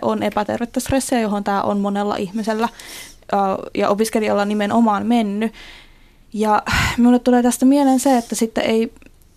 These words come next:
oo aikaa ja energiaa ja resursseja sit vastaavalla tavalla esimerkiksi y-, liittoutua tai muodostaa mitään vastaavanlaista ylioppilasliikettä kuin mitä on aikaisemmin ollut, koska mie koen, että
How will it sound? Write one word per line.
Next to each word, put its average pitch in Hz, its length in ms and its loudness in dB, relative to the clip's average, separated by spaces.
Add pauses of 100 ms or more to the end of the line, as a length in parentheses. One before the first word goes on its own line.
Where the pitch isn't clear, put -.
(120)
oo 226 300 0 (220)
aikaa 262 520 2
ja 214 120 0
energiaa 220 600 2
ja 196 100 -2
resursseja 220 560 -2
sit 208 180 -4
vastaavalla 202 760 -2 (180)
tavalla 202 500 -2 (100)
esimerkiksi 214 540 -6 (440)
y-, 226 140 0
liittoutua 233 640 2
tai 262 280 2
muodostaa 240 480 2
mitään 208 300 -2
vastaavanlaista 214 800 0 (600)
ylioppilasliikettä 220 920 0
kuin 214 160 -4
mitä 214 200 0
on 208 80 0
aikaisemmin 220 600 -2
ollut, 240 320 0 (220)
koska - 400 -4 (540)
mie 220 200 -2
koen, 208 240 -2
että 208 240 -4